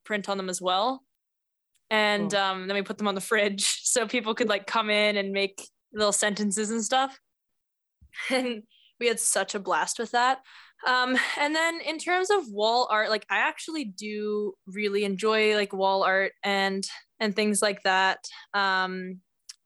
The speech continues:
Speaker 1: I, I love textured art. So, like, wood carvings or stained glass or pottery or, like, macrame hangings. Uh,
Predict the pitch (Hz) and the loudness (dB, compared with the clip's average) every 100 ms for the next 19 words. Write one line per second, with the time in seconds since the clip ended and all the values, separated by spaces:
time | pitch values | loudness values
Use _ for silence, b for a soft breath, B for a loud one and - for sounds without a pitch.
0 | _ - 196 226 233 233 233 233 - _ | _ -2 0 2 0 -4 -8 -10 -14 _
1 | - 220 226 233 220 - 214 - - 208 | -4 -2 2 0 0 -4 -4 -4 -6 -4
2 | 202 196 196 - 202 185 180 180 220 208 | 0 0 0 -4 -4 -2 -4 0 0 0
3 | - 208 202 202 202 202 202 202 190 185 | 0 0 0 0 -2 -2 -4 -6 -4 -2
4 | 180 - 220 214 202 190 196 190 190 185 | -2 0 2 2 -2 0 2 4 4 2
5 | 180 - 180 180 170 - 233 226 220 220 | 0 -6 -2 -2 -2 0 2 2 2 0
6 | 220 220 214 b b b b - 202 202 | -2 -4 -6 b b b b -6 0 2
7 | 196 190 185 185 180 175 196 196 190 208 | 4 4 2 0 -2 -4 -4 -2 -2 -6
8 | 196 175 156 220 226 226 226 220 220 202 | -6 -6 -4 0 2 2 0 0 -2 -2
9 | - 190 180 175 175 | -4 0 2 4 2